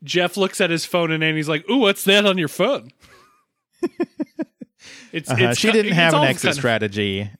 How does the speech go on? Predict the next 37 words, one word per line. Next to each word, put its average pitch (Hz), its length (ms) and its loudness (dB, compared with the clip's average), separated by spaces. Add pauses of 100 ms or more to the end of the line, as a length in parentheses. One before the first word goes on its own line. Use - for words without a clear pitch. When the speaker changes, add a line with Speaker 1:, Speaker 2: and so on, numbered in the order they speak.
Speaker 2:
Uh, 104 640 0 (400)
Speaker 1:
That's 359 180 -4
pretty, 247 460 -4
pretty 202 260 -4
usual 170 420 0
for 151 200 -6
Annie, 135 320 -4
to 131 100 -14
be 123 120 -8
honest. 123 400 -14 (400)
This 190 220 -4
is 196 120 -6
when 196 160 0
the 190 80 2
nurse 180 260 0
comes 170 360 -6
back 165 280 -2
and 156 120 -8
requests - 520 -6 (140)
sour 262 580 -2
face, 156 560 -4 (380)
which 160 280 -6
Britta 208 320 0
then 160 340 -2
immediately 156 460 -4
makes 147 340 -4 (560)
a 170 120 -2
very 143 460 0
sour 135 500 -4
face. 143 800 -8 (300)
Speaker 2:
I 160 140 0
do 156 200 2
really 139 180 2
appreciate 120 540 -2
that 110 200 -2
joke 110 360 -2
of 104 200 -4